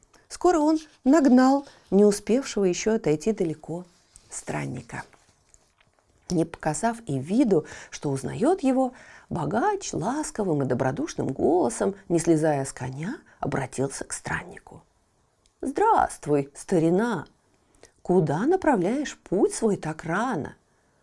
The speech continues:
Что это у тебя в мешке?» «Ах, — ответил старик, —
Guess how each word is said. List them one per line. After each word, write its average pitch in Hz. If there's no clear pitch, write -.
Что -
это 269
у 151
тебя 156
в 165
мешке?» 175
«Ах, — -
ответил -
старик, — -